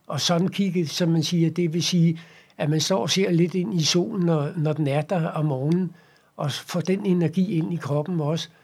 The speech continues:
Og så ud en god svømmetur bagefter det, og så i sauna, svede og, og bruge kroppen og, og snakke med mennesker, øh, uden uniform på. Og der møder vi hinanden, altså der smelter tingene sammen. Og det er noget,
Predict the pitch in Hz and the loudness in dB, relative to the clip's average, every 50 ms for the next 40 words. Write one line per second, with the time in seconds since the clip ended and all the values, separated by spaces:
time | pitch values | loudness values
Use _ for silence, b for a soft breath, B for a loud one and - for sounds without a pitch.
0 | b b b b b b 208 190 - - 233 226 208 202 220 240 220 180 165 165 | b b b b b b -6 -4 -2 -2 0 0 0 0 -2 -2 0 2 2 2
1 | 160 190 226 247 190 - - 175 165 175 196 - - 185 185 165 - 175 175 170 | 2 0 -2 -2 -2 0 2 2 2 2 2 -2 -2 -2 -4 -4 -2 -4 -4 -2
2 | - 160 - - 170 - 175 175 - 208 - 165 139 - 220 214 226 226 190 147 | -4 -6 -4 -6 -6 -4 -4 -6 -6 -6 -8 -6 -4 -4 -2 -4 -4 -2 -2 -2
3 | - - 165 151 151 165 175 185 185 170 139 - - - - 143 147 170 185 202 | 0 0 0 0 0 0 0 -2 -2 -2 -2 -2 -2 -2 0 0 0 2 2 2
4 | 214 220 208 208 202 180 160 143 135 B B B B B B B - - 151 196 | 0 0 0 0 -2 -2 -2 -4 -6 B B B B B B B -8 -4 0 2
5 | 214 220 196 165 - 165 156 160 170 220 220 208 214 170 165 165 147 147 B B | 2 2 0 0 -2 0 0 0 0 -2 -4 -6 -4 -2 -2 -2 -2 -2 B B
6 | B B B B 214 208 185 - 202 208 196 190 180 - 196 196 190 190 185 180 | B B B B -4 0 0 0 0 2 0 0 0 0 2 4 6 6 6 6
7 | 190 202 - - - 214 180 143 143 214 - - 175 175 165 165 165 160 160 160 | 4 2 -2 -4 -4 -4 -4 -4 -6 -10 -8 -4 -2 -2 0 0 0 0 0 -2
8 | 170 - - 139 143 - _ - - 180 175 208 214 208 196 175 175 180 165 165 | -4 -6 -10 -14 -16 -16 _ 0 4 4 4 4 4 2 4 4 6 6 6 4
9 | 156 - 170 160 220 214 165 - 180 180 - - b b b b b b b b | 4 2 0 -2 -2 -4 -2 0 0 0 -2 -6 b b b b b b b b
10 | b b b b 170 160 - 202 196 185 180 185 196 202 175 196 180 175 180 165 | b b b b -4 0 2 4 6 6 8 8 6 6 4 4 2 4 4 4
11 | 156 156 151 170 185 180 180 175 143 139 165 - 202 - - 196 175 175 175 180 | 2 2 2 2 0 0 -2 -4 -4 -4 -2 -2 0 0 2 2 2 2 2 0
12 | 165 - - 175 185 220 196 175 147 - 151 147 180 196 165 160 156 - b b | -2 0 0 -2 -2 -2 -2 -4 -4 -4 -4 -6 -6 -6 -6 -8 -8 -10 b b
13 | b b b b b b b b b b b b b - 165 - 226 226 214 208 | b b b b b b b b b b b b b -2 0 2 4 4 6 6
14 | 208 214 226 208 | 6 8 6 6